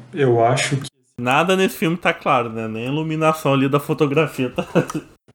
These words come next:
Speaker 1: <laughs> Não, a iluminação é péssima. <laughs> É, eu acho que, assim, esse, esse mundo dos sonhos que eles chamam no filme,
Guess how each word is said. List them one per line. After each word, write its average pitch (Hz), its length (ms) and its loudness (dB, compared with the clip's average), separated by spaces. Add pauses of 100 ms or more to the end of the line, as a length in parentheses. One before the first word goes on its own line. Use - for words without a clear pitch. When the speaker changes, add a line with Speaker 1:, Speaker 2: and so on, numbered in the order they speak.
(520)
Speaker 1:
<laughs> 143 1200 2
Não, 110 220 0
a 101 80 2
iluminação 110 540 0
é 120 60 0
péssima. 98 520 -2
<laughs> - 1120 -2 (420)
É, 104 640 0 (220)
eu 113 200 2
acho 120 220 0
que, 151 60 0
assim, 127 460 0
esse, 135 240 -2
esse 139 180 0
mundo 131 220 2
dos 123 160 2
sonhos 113 400 0
que 131 80 -2
eles 113 100 0
chamam 110 300 0
no 107 60 0
filme, 131 420 0